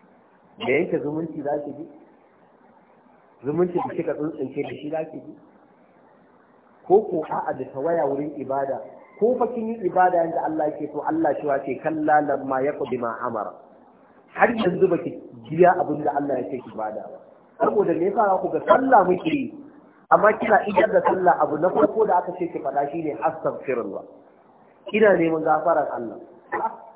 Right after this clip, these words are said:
Ya kin gama sallah kuma kika ce kina neman gafara? Aikin laifi kika yi? Aikin biyayya ne. Amma a cikin biyayyan an san baki yanda ake so ba. Dole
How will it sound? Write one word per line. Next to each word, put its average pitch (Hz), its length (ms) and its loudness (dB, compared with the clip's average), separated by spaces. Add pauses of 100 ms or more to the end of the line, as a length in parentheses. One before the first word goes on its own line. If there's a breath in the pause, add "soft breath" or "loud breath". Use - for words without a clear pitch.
(360)
Ya 160 260 6
kin 226 180 2
gama 233 240 6
sallah 214 320 6
kuma 180 200 4
kika 190 260 0
ce 175 100 0
kina 156 240 0
neman 131 240 0
gafara? 147 480 4
Aikin 220 300 2
laifi 208 320 4
kika 208 160 -6
yi? 196 200 -4 (460)
Aikin 240 400 -2
biyayya 180 460 2
ne. 131 140 -4 (360)
Amma 185 300 4 (100)
a - 80 6 (140)
cikin 254 240 -2
biyayyan 208 480 6
an 185 140 2
san 208 120 2
baki 170 300 -2
yanda 180 260 4
ake 139 320 -4
so 120 140 -6
ba. 95 100 -12 (280)
Dole 240 280 4